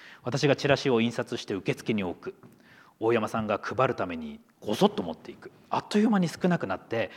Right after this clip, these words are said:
私がまた印刷してそこに置く。すると、またすぐにごそっと持って行ってくださる。もはや泉で配られていない家はないと思いますね。いつも野蜜の南山道を食べて、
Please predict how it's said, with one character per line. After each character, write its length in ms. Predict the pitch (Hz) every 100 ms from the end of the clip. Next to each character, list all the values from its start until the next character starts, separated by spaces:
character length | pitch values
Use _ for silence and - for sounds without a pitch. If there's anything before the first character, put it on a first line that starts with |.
| -
私 260 | 110 117 120
が 60 |
ま 120 | 101 104
た 80 |
印 140 | 95 107
刷 200 | 104 -
し 60 |
て 80 | -
そ 140 | - 92
こ 100 | 90
に 80 |
置 140 | 80 -
く。 160 | - _ - - - -
す 80 |
る 80 | 208
と、 80 | 175
ま 80 | 143
た 80 | 208
す 140 | -
ぐ 80 | 220
に 100 | 117 - -
ご 120 | - 107
そ 100 | 175
っ 40 |
と 100 | 277
持 140 | -
っ 20 | -
て 120 | -
行 80 | 120
っ 40 |
て 80 | -
く 80 | -
だ 100 | 85
さ 160 | -
る。 80 | - - - -
も 80 | 120
は 140 | -
や 300 | 110 120 117 - - -
泉 340 | 131 165 160
で 100 | 104
配 300 | - - 123
ら 100 | 156
れ 120 | 160 170
て 140 | 107
い 60 | 98
な 140 | 104
い 140 | 87
家 100 | 95
は 80 | 98
な 240 | 73 90 180
い 60 |
と 100 | -
思 80 | -
い 60 | 73
ま 100 | -
す 120 | -
ね。 220 | - - - _ _ - - - - -
い 80 | 143
つ 100 | 117
も 380 | 113 120 92 - - 117
野 100 | 120
蜜 220 | 107 101
の 100 | 92
南 240 | 95 120
山 220 | 113 107
道 80 | 87
を 80 | 82
食 100 | -
べ 80 | 87
て、 180 | -